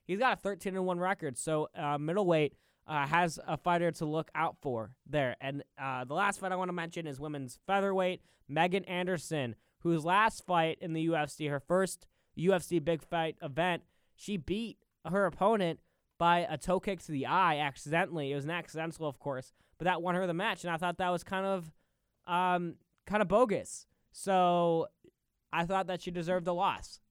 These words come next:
this fight, and that was against Felicia Spencer, who is undefeated so far in U F C competition. Uh, so that's that. Um, so, um, let's see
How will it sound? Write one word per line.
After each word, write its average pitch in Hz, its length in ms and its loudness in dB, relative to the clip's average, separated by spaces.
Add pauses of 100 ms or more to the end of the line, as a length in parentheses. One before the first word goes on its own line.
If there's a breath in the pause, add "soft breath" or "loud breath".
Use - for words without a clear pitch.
this 143 180 -6
fight, 131 300 -2
and 143 160 -10
that 160 80 2
was 170 100 -2
against 156 320 -8
Felicia 156 340 -8
Spencer, 143 540 -6
who 135 200 -8
is 127 220 -10 (120)
undefeated 147 520 -4
so 135 160 -2
far 123 300 -4 (500)
in 156 220 -2
U 160 160 2
F 147 120 -2
C 147 180 -8
competition. 120 760 -10 (500)
Uh, 127 260 -4
so - 120 -14
that's 170 400 -4 (460)
that. 151 420 -4 (460)
Um, 139 640 -4 (920)
so, 170 400 2 (720)
um, 147 680 0 (800)
let's 175 360 -4
see 165 680 -10